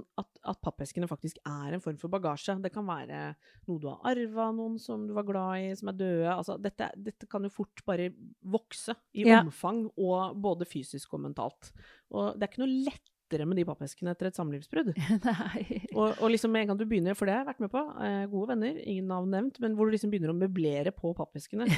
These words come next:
Speaker 1: litt for mange måneder ut i <laughs> hvor det er sånn, ja, men her er det en slags sånn sittegruppe.
Speaker 2: Man glemmer det til slutt. Det
Speaker 1: Ja,
Speaker 2: blir en
Speaker 1: du blir
Speaker 2: del av
Speaker 1: blind for de
Speaker 2: interiøret. Ja,
Speaker 1: pappeskene.
Speaker 2: du blir blind.
Speaker 1: Ja.
Speaker 2: Men det er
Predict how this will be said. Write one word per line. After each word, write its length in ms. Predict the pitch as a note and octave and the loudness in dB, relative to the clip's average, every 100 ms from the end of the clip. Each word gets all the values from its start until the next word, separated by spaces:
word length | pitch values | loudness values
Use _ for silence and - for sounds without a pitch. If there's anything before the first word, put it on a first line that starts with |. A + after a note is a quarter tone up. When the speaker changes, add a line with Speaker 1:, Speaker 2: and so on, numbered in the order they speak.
| G#3 | 4
Speaker 1:
litt 300 | A3 - A#3+ | 2 2 0
for 80 | A#3 | 2
mange 240 | F3+ F3 | 2 2
måneder 320 | F#3 D#3 F3+ D#3+ | 0 2 2 2
ut 140 | - F#3 | 0 -2
i 400 | F3 F3 E3+ F3 | 2 2 4 4
<laughs> 1300 | B2 - - - - - - - G4 - G#4 E4 - | 4 -2 -8 -6 -6 -4 -4 0 0 0 -6 -4 -4
hvor 140 | G3+ G#3+ | 2 4
det 40 | F#3+ | 4
er 40 | |
sånn, 100 | C4 | 4
ja, 80 | B3+ | 4
men 140 | G#3+ G#3+ | 4 4
her 160 | B3 B3+ | 6 6
er 40 | C4 | 2
det 20 | B3 | 0
en 20 | |
slags 180 | B3+ - | -6 -2
sånn 140 | G3 A3+ | -2 -2
sittegruppe. 440 | - - - - | -4 -4 0 6
Speaker 2:
Man 100 | C4+ | 8
glemmer 480 | D#4+ E4 C4+ G3 F3+ | 10 12 12 12 10
det 80 | F3 G3 | 8 8
til 80 | A3 | 8
slutt. 140 | A#3+ | 8
Det 80 | B3+ | 8
Speaker 1:
Ja, 20 | |
Speaker 2:
blir 300 | G#3 G3 G3 | 10 10 10
en 80 | B3 | 10
Speaker 1:
du 60 | G3+ | 10
blir 160 | F#3 | 12
Speaker 2:
del 100 | F#3+ | 12
av 140 | F#3+ G3+ | 12 10
Speaker 1:
blind 100 | G#3 | 10
for 80 | |
de 80 | G#3 | 10
Speaker 2:
interiøret. 320 | F3 F3 G3+ | 10 10 8
Ja, 120 | F#3 F#3 | 8 8
Speaker 1:
pappeskene. 80 | G3 | 8
Speaker 2:
du 60 | F#3+ | 8
blir 100 | G#3+ D#3+ | 6 6
blind. 200 | E3 F3+ - - | 2 0 -8 -4
Speaker 1:
Ja. 100 | C3+ - | -2 4
Speaker 2:
Men 160 | C4 | 6
det 80 | C#4 - - A#3+ | 6 2 -4 4
er 160 | A#3 | 6